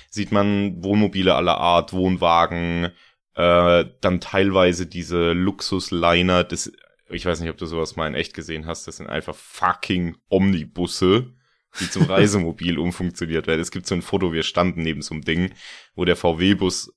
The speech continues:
drauf ist und hinten dran steht so ein Bus und der V-W-Bus hätte da sechsmal reingepasst vom <laughs> Volumen. Es sieht so falsch aus, ernsthaft.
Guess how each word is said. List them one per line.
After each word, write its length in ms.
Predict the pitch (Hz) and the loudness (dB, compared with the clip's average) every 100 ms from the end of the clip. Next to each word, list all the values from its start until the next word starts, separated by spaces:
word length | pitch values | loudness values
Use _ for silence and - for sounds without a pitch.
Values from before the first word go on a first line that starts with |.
| _ | _
drauf 320 | - 87 90 | 2 2 4
ist 200 | 95 92 | 0 -2
und 80 | - | -4
hinten 260 | 90 104 98 | -2 -2 -2
dran 240 | 90 87 | 0 0
steht 260 | 87 90 78 | 2 -4 -4
so 80 | 87 | -6
ein 120 | 82 | -4
Bus 280 | 87 87 - | -4 -4 -8
und 260 | - 82 85 | -12 -6 -4
der 120 | 80 | -2
V-W-Bus 520 | - 82 90 90 - | -2 0 0 0 -4
hätte 180 | 85 87 | -6 -2
da 160 | 80 82 | -4 -2
sechsmal 680 | 82 87 - 87 80 78 | -2 -4 -2 -2 0 0
reingepasst 840 | 80 80 85 80 - 71 73 - - | 0 0 0 -2 -4 -2 -2 -4 0
vom 360 | 143 - - | 0 2 2
<laughs> 0 | |
Volumen. 720 | 156 135 151 151 151 - 127 214 - 233 - 196 320 269 | 2 2 4 4 4 2 2 2 2 -2 0 -2 0 2
Es 160 | 123 123 | 2 4
sieht 200 | 107 101 | 0 2
so 240 | 110 110 | 4 4
falsch 520 | 110 101 98 101 - - | 4 4 4 4 0 -2
aus, 380 | 80 85 95 98 | 2 4 4 2
ernsthaft. 500 | - 95 - 90 | 0 0 0 -4